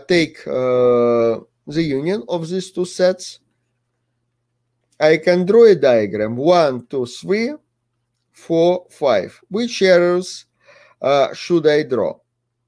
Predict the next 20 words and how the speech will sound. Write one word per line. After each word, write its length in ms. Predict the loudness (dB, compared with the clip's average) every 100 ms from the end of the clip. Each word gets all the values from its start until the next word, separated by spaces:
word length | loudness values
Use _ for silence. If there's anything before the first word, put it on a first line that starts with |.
| _ _ _ _ _ _ _ _ _ _ _ _ _ _
From 400 | -6 -2 0 0
one 400 | 2 2 0 -6
to 200 | -8 -8
two, 360 | -8 -10 -10 -14 _ _ _ _ _ _ _
from 400 | _ 0 2 2
one 420 | 2 4 4 0
to 120 | -2
one, 500 | 0 2 0 0 -6 -14 _ _ _ _ _ _ _ _ _ _ _ _
which, 420 | -6 -6 -6 -12 -10
uh, 300 | -4 -2 -2
will 260 | -2 -2 -2
be 240 | -2 -4
a 140 | 0 2
loop, 400 | 4 2 0 -14 _ _ _ _ _ _ _ _ _
from 500 | -4 2 2 0 -6
two 280 | -4 -2 -2
to 180 | -4 -6 -6
two. 460 | -8 -6 -6 -6 -12 _ _ _ _ _ _ _ _ _ _ _
What 340 | 0 0 2
else? 540 | 2 0 -2 -14 -20